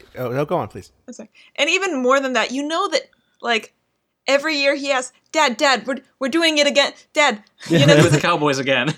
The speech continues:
Speaker 2: every year he has to buy a bigger cowboy suit, so there is planning and excitement. 'Cause the, you can, you can see the childlike glee that leads up to the fete.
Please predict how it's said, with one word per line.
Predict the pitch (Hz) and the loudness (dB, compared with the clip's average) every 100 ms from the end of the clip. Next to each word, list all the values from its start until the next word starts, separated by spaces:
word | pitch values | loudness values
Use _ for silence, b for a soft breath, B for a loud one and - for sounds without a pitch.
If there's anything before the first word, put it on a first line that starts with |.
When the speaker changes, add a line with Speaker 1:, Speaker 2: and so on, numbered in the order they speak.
| - | 0
Speaker 2:
every | 370 359 381 | 0 0 -2
year | 330 403 392 | 0 -2 -2
he | 277 | -4
has | 285 285 320 | -2 -2 -2
to | 311 | -2
buy | 254 302 | 0 2
a | 277 | 0
bigger | 196 220 330 320 | 0 -2 -2 -4
cowboy | 320 277 262 226 208 | 0 0 2 0 0
suit, | 233 202 202 - | -2 -4 -4 -4
so | 294 | -2
there | 269 294 | 4 4
is | 254 277 | 4 -2
planning | - - 220 226 254 254 247 | -8 -6 -4 -2 -2 -2 -2
and | 226 226 | -2 -2
excitement. | 196 - - 208 - 214 196 107 - | -4 -6 0 0 -2 -4 -4 -4 -10
'Cause | 285 | -14
the, | 226 233 220 - b b | -10 -10 -10 -16 b b
you | 285 | -4
can, | 381 320 262 _ _ | -4 -4 -10 _ _
you | 269 | -6
can | 359 320 | -4 -4
see | 330 | -4
the | 294 | -2
childlike | 285 302 269 247 240 208 | -2 -2 -2 0 -2 -2
glee | 220 226 | -8 -6
that | 220 196 | -2 -4
leads | 202 226 214 | -4 -8 -4
up | 208 185 | -4 -4
to | - | -6
the | 202 208 | -8 -6
fete. | - 175 - | -2 -2 -2